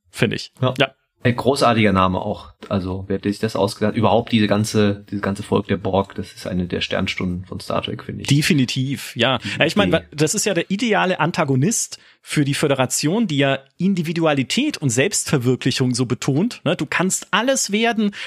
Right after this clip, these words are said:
Speaker 1: Es gibt kein Geld. Das Einzige, was dich leitet, sind deine Träume. Und wenn du zu den
Speaker 2: Mhm.
Speaker 1: Sternen fliegen willst, dann komm an die Sternflottenakademie und wir machen es dir möglich. Versus die Borg,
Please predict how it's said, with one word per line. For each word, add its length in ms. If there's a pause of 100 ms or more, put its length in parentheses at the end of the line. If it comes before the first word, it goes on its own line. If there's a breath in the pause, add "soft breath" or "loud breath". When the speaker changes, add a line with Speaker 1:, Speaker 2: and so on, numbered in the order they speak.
(100)
Speaker 1:
Es 160
gibt 260
kein 460
Geld. 420
Das 240
Einzige, 540
was 220
dich 180
leitet, 500
sind 240
deine 240
Träume. 640 (240)
Und 180
wenn 140
du 80
zu 120
den 120
Speaker 2:
Mhm. 60
Speaker 1:
Sternen 420
fliegen 400
willst, 380 (260 loud breath)
dann 160
komm 240
an 80
die 80
Sternflottenakademie 1040
und 140
wir 80
machen 200
es 160
dir 140
möglich. 500 (720 loud breath)
Versus 800
die 80
Borg, 480